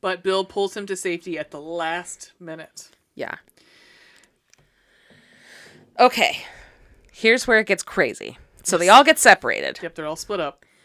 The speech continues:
Speaker 2: First, Bill plunges into a deep, deep pool. At the surface is his childhood basement. Bev and Ben get pulled in, in opposite directions, and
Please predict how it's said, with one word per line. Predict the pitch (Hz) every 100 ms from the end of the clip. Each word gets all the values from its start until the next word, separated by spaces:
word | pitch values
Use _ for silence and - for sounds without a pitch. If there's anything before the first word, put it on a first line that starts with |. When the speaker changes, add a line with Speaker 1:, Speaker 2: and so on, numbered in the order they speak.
| _
Speaker 2:
First, | - 269 330 240
Bill | 240 247
plunges | - 214 208
into | 202 196 180
a |
deep, | 160 180 180 -
deep | 180 -
pool. | - 170 117 -
At | 175 -
the |
surface | - 220 226 214 202
is | 185
his | 165
childhood | - 185 170 165 151
basement. | 147 143 - 78 - _ _ _ _ _ _
Bev | 170 226 233
and | 220 185
Ben | 233 196 165 151 175
get | 185 -
pulled | - 185 165
in, | 175 - -
in | 175
opposite | 160 170 185 196
directions, | 190 156 - - 117 113 - - _ - - -
and | 175 160